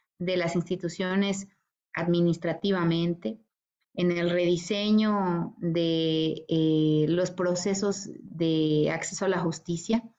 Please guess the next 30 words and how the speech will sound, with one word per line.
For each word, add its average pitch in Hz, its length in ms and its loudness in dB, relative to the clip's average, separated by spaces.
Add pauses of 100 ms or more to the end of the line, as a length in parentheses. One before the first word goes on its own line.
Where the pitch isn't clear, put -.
(560)
eh, 180 140 -2
para 180 240 -2
que 196 80 0
sean 220 320 0
más 202 220 0
cortos, 196 560 -2
para 165 200 -4
que - 160 -6
sean 170 220 -2
más 156 180 0
breves, 170 520 0
para 156 320 -4
que, 160 160 -12 (460)
eh, 175 320 -2
porque 196 240 -2
a 220 120 -2
veces, 262 400 0 (320)
aun 240 260 2
cuando 220 720 0
ministerios 196 500 -2
públicos 240 680 -2
y 196 60 0
autoridades 185 680 0
que - 80 -6
estamos 202 380 0
a 180 140 -4
cargo 196 280 -2
de 202 100 0
las 180 180 0
investigaciones 180 840 0